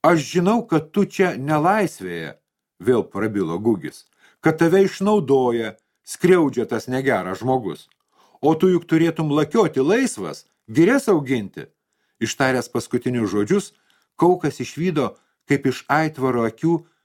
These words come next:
ritasi didelės ašaros. Ko verki? Nustebo. Miškaš, sušnipštė Vipštas. Tu grįši į mišką, grįši, paskubėjo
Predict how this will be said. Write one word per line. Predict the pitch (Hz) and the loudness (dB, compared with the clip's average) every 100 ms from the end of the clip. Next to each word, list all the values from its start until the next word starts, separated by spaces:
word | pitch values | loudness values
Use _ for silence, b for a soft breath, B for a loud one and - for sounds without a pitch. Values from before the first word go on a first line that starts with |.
| - | -2
ritasi | 131 156 156 139 135 | 0 0 -2 -4 -4
didelės | 110 143 135 135 143 - | -4 -2 0 -2 -4 -2
ašaros. | 135 98 - 76 69 - _ _ _ _ _ _ _ _ - | -2 -2 -8 -14 -14 -20 _ _ _ _ _ _ _ _ -2
Ko | 208 | 0
verki? | 190 202 208 226 170 - _ _ _ _ - | 4 2 0 0 -2 -2 _ _ _ _ -12
Nustebo. | 92 - 80 67 64 - _ _ _ _ _ _ _ _ _ 139 | -12 -8 -8 -6 -10 -16 _ _ _ _ _ _ _ _ _ -4
Miškaš, | 151 165 156 - - 120 107 - - - - - - _ _ _ _ _ _ _ _ _ _ | 2 2 0 -6 -8 -6 -4 -6 -10 -12 -14 -16 -20 _ _ _ _ _ _ _ _ _ _
sušnipštė | - 120 - 110 - - 95 | -6 -6 -4 -8 -6 -6 -4
Vipštas. | 95 - - - - - _ _ _ _ _ _ _ _ _ | -4 -8 -12 -18 -20 -20 _ _ _ _ _ _ _ _ _
Tu | - 147 | -2 0
grįši | 160 233 254 - 123 | 2 2 2 0 -4
į | |
mišką, | 120 107 - - 82 | -2 -4 -6 -8 -6
grįši, | 113 233 269 - - 80 _ _ _ _ 131 | -2 2 2 0 -6 -10 _ _ _ _ -4
paskubėjo | 131 - 131 147 143 | -4 -2 0 2 2